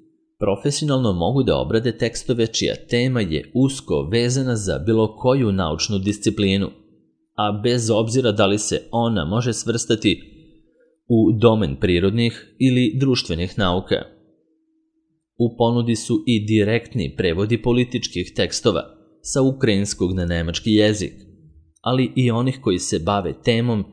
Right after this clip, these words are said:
iz oblasti bankarstva, ekonomije i menadžmenta, odnosno ekologije i zaštite životne sredine.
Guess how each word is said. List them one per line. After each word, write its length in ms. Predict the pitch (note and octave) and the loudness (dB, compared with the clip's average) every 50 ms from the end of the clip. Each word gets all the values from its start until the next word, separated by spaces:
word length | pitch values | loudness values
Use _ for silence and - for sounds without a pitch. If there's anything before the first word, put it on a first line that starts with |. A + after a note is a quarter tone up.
| - _ _ _ _ - | -14 _ _ _ _ 0
iz 140 | B2+ B2 A#2 - - | 0 0 0 -2 -2
oblasti 460 | A2+ A2+ A2+ A2+ A#2 A2+ - - B2+ | 0 0 2 2 0 0 0 0 -2
bankarstva, 720 | G#2 G#2 G2+ F#2+ G2 - - A2 G2+ G2+ - - - F#2 - - - - _ _ _ _ _ _ _ | 0 0 0 -2 -2 -4 -4 -4 -4 -4 -6 -6 -6 -6 -6 -6 -10 -16 _ _ _ _ _ _ _
ekonomije 680 | A#2 A#2 A#2 - C3 A#2 A2+ A2 G#2+ A2 A2+ A2+ A2+ A2+ | 0 0 2 2 2 2 4 2 2 2 0 0 0 0
i 40 | A2+ | 0
menadžmenta, 720 | A2 G#2 G2 G2+ G2+ G2+ A2 G#2+ G#2 G#2 G2+ G2+ - - - - - _ _ _ _ _ _ _ - | 0 0 0 0 -2 -2 -2 0 0 -2 0 -2 -4 -4 -4 -8 -20 _ _ _ _ _ _ _ 2
odnosno 520 | G#2+ B2 B2+ C3 B2+ B2+ - C#3 B2+ - - | 2 2 4 2 0 -2 -2 -4 -6 -2 -2
ekologije 840 | A#2 A#2 - - G#2+ F2 D2 C2+ C#2 - A2+ A#2 A#2+ A#2 G#2+ - - - | -2 -2 0 0 0 2 2 0 0 0 0 2 2 2 0 -2 -2 0
i 180 | B2+ B2 - - | 0 0 0 -2
zaštite 680 | A#2 A2 C3+ A#2 A#2 - - A#2+ - - G2+ F2 - - - | -4 -2 -2 -2 -2 -4 -6 -6 -2 0 0 0 0 -2 -4
životne 500 | G#2 G2+ A2+ G#2+ F2 E2 - - G2 E2+ | -2 0 0 0 0 -2 -4 -6 -6 -6
sredine. 640 | - - F#2 E2+ D#2+ G2+ G#2 G2 F2+ - - - | -6 -4 -4 -2 -2 0 0 0 -2 -4 -8 -12